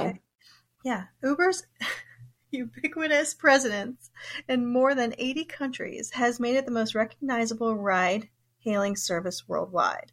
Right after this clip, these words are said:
Founded in two thousand nine, it's the largest ride-sharing company in the world and has disrupted the transportation <laughs> space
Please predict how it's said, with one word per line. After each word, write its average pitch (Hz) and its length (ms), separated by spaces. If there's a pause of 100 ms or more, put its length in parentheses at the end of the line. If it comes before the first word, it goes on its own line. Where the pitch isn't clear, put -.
(300)
Founded 247 340
in 226 40
two 269 120
thousand 269 280
nine, 196 220
it's - 200
the 202 200
largest 226 680
ride-sharing 196 540
company 190 380
in 185 80
the 180 100
world 165 340
and 190 120
has 180 200
disrupted 208 540
the 180 60
transportation 202 760
<laughs> - 0
space 170 460